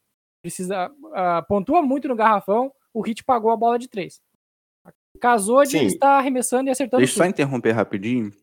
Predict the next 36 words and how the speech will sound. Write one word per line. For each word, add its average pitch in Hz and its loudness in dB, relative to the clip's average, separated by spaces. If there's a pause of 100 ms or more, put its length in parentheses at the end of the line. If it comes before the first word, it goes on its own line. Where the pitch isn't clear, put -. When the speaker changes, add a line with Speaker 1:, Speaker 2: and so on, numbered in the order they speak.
(220)
Speaker 3:
Lucas, 135 -2
você 113 -2
como 143 2
um 127 2
fã 120 -2
de 120 -8
cinema, 101 -2
você 98 -10
também, 107 -4
Léo, 92 -12
que - -10
inclusive 101 -4
escreve 110 2
sobre 101 -10
cinema, 95 -12 (600)
acho - -12
que 147 -8 (160)
pelo 135 2
nível 123 2
Speaker 1:
Sim. 127 -4
Speaker 3:
de 120 -2
dramaturgia, 110 0
de 95 -2
drama, 101 0
de 95 -8
suspense - -6
nessa 104 -6
pergunta, 107 0
Speaker 1:
<laughs> - -8
Speaker 3:
ela 113 4
poderia 123 4
ganhar 135 4
o 190 2
prêmio 156 6
aqui 113 -6
do, 110 -14